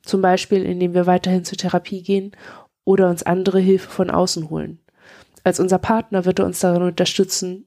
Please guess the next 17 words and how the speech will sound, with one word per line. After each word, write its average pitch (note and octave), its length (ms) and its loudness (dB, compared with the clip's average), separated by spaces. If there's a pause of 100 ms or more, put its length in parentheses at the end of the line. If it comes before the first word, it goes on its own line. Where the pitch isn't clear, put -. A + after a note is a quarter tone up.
wie F#3 300 -2
wir F#3+ 260 0
ihn F#3+ 160 -2
in F3 160 0
der F3 80 4
gleichen F3 360 2
Lage D#3 220 0
unterstützen - 600 -8
werden. F#3 360 -8 (920)
Wir F3+ 180 2
waren F#3+ 240 2
vor G3 240 2
ihm G#3 180 0
immer G#3 300 0
wieder G#3 200 2
in G#3 120 -2
Beziehungen, G#3+ 640 -2